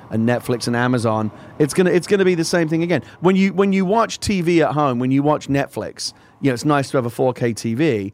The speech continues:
but you're not really thinking about the hardware that you're watching it on. You know, this, the same services are on every box,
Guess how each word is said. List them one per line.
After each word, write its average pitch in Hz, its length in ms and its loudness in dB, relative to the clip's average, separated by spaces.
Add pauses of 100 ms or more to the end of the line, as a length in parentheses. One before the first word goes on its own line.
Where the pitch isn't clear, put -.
(180)
but 185 100 -2
you're 247 80 0
not 208 140 2
really 156 160 2
thinking 139 340 -4
about 123 220 -4
the - 60 -8
hardware 120 720 0 (260)
that 127 100 -6
you're 127 120 2
watching 131 400 0
it 110 40 -2
on. 78 360 -8 (220)
You 131 120 2
know, 131 140 4
this, 151 180 0
the 165 140 -2
same 196 260 0
services 147 460 2
are 127 120 2
on 123 80 0
every 113 240 0
box, - 540 -2